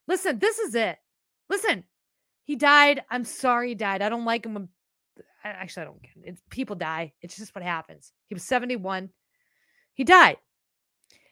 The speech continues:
And I never watched Pee Wee Herman, but I remember Pee Wee Herman from the, um, theater incident back in the nineteen nineties, nineteen ninety-one.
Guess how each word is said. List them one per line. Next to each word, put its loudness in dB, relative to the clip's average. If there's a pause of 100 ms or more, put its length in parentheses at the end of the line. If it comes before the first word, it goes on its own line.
(140)
And 8
I 12
never 6
watched 4
Pee -4
Wee -4
Herman, -4 (420)
but 8
I 12
remember 4
Pee -2
Wee -2
Herman -4 (100)
from 2 (100)
the, -6 (160)
um, -4 (240)
theater 2
incident -8
back -4
in -10
the -8
nineteen -10
nineties, -10
nineteen -8
ninety-one. -6